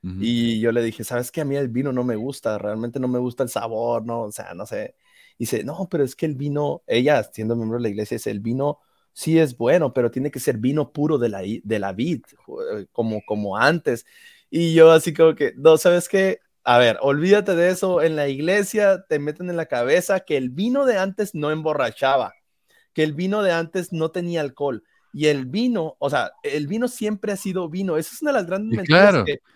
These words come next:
Speaker 2: yo como
Speaker 1: Míralo.
Speaker 2: elder, yo como elder misionero lo dije, ¿eh?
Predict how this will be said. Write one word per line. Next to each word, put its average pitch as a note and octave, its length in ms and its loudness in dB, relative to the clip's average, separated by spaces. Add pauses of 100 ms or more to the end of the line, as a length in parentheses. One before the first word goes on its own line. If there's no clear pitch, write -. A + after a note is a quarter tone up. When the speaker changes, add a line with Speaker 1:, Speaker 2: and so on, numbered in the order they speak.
(120)
Speaker 2:
yo F#3 280 2
como D3 280 4
Speaker 1:
Míralo. - 0 -
Speaker 2:
elder, A3 400 -2 (240)
yo E3 160 -4
como G3+ 280 -2
elder G3 340 -2
misionero F3 480 -4
lo C#3+ 140 -2
dije, A#2+ 400 -6
¿eh? F#3+ 180 -12